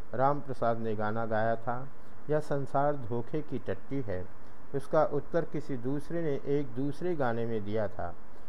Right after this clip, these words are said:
भावार्थ, यह संसार आनंद की कुटिया है। मैं खाता पीता और आनंद करता हूँ।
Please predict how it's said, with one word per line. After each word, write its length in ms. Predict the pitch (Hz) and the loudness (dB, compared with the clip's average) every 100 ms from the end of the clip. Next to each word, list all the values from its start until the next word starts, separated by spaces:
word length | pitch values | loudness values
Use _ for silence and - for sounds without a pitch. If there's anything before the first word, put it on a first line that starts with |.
| - - | -2 0
भावार्थ, 380 | 113 101 92 87 - - - - - | 0 2 0 0 -2 -2 -2 -2 0
यह 120 | 170 | 2
संसार 640 | 170 175 151 - 135 131 - | 2 0 0 2 2 2 0
आनंद 340 | 117 135 151 | 0 0 -2
की 180 | 143 127 | -2 -2
कुटिया 440 | - - 113 127 | -2 -2 -2 0
है। 200 | 120 98 87 - - - - - | 0 0 -2 -2 -2 -2 -2 0
मैं 160 | 123 120 | 0 2
खाता 480 | 123 120 135 127 | 2 2 2 0
पीता 460 | 123 - 120 127 127 | 0 0 -2 0 0
और 300 | - 123 104 | 0 0 -2
आनंद 340 | 117 110 135 - | -2 -2 -2 -2
करता 320 | 117 107 98 | -2 -2 -2
हूँ। 260 | 92 92 | -2 -2